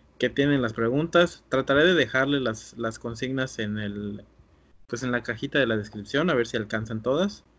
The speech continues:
para que, pues, igual nos den sus respuestas de, de cuáles serían sus libros y sus opciones. Nos gustaría mucho que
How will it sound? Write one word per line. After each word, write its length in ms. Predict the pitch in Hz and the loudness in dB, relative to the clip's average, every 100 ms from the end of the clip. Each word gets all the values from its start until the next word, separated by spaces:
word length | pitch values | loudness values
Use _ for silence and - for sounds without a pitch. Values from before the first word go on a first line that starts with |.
| _ _ _ _ | _ _ _ _
para 240 | 135 143 143 | 4 4 4
que, 140 | 143 | 0
pues, 420 | - 117 - - - | -2 -4 -6 -14 -8
igual 380 | 120 123 131 | -2 0 0
nos 120 | 123 110 | -2 -4
den 120 | 113 | -6
sus 140 | 113 | -6
respuestas 540 | 110 107 110 104 107 104 | -8 -8 -10 -10 -12 -10
de, 200 | 101 95 - _ _ _ _ _ _ _ | -12 -14 -20 _ _ _ _ _ _ _
de 120 | 135 139 | 0 6
cuáles 200 | 165 160 | 6 6
serían 260 | 143 143 | 4 4
sus 160 | 143 120 | 2 -2
libros 300 | 135 143 139 | 2 2 0
y 40 | |
sus 300 | 113 107 - | -10 -14 -18
opciones. 540 | - - 113 - - _ - | -20 -18 -16 -14 -16 _ -14
Nos 240 | 123 120 - | -12 -12 -12
gustaría 440 | 127 - 127 147 | -12 -4 0 2
mucho 340 | 135 123 - 117 | 0 -4 -10 -10
que 320 | 113 104 | -10 -10